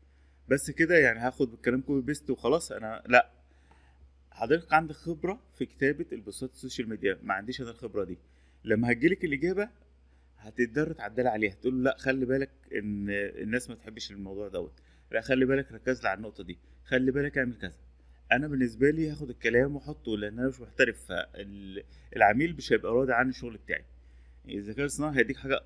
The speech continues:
واو روعة، لكن اللمسة الفنية أو اللمسة الإنسانية دي بتفرق. طبعا إحنا كنا بنتكلم على الموقع دوت، تمام؟ آه، حاليا دلوقتي في موقع عربي، فأنا هعمل ال-، ال-، الكلام على الموقع العربي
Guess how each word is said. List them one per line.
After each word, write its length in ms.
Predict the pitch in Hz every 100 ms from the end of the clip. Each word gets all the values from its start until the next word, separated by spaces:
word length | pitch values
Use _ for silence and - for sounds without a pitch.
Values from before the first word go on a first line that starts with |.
| -
واو 440 | 117 123 101 92
روعة، 360 | 107 98 82 - -
لكن 360 | 90 90 95 - - - 92
اللمسة 580 | 101 98 117 151 139
الفنية 560 | 113 - 104 104 110 110
أو 120 | 92
اللمسة 320 | 98 123 131 110
الإنسانية 480 | 104 98 101 110
دي 100 | 117
بتفرق. 360 | 113 - - - - - - - -
طبعا 180 | 139 165
إحنا 120 | 151
كنا 180 | 139 135
بنتكلم 420 | 123 117 143 147
على 280 | 123 131 139 -
الموقع 400 | 104 110 113 110
دوت، 460 | 113 165 - - - - - - -
تمام؟ 220 | 104 135 - - - - - - - - -
آه، 280 | - - 151
حاليا 320 | - 156 185
دلوقتي 320 | 190 160 180
في 60 | 175
موقع 220 | 160 151
عربي، 220 | 107 98
فأنا 280 | 104 165 170
هعمل 220 | 175 175
ال-، 180 | 147 143
ال-، 720 | 101 117 107 - 110 107 104
الكلام 440 | 98 - 120 160 160
على 360 | 110 135 135
الموقع 340 | 101 113 127 117
العربي 420 | 98 117 147 202